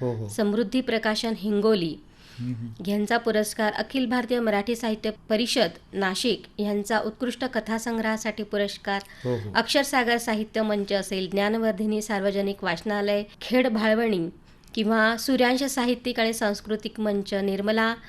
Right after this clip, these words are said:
Speaker 2: मठपती प्रतिष्ठान सोलापूर यांचा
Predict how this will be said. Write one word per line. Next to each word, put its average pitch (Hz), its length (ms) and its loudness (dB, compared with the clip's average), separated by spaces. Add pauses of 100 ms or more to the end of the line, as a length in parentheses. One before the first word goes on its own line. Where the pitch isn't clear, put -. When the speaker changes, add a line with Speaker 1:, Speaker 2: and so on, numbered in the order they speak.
(240)
Speaker 2:
मठपती 226 420 2
प्रतिष्ठान 240 720 0
सोलापूर 240 500 2
यांचा 233 380 2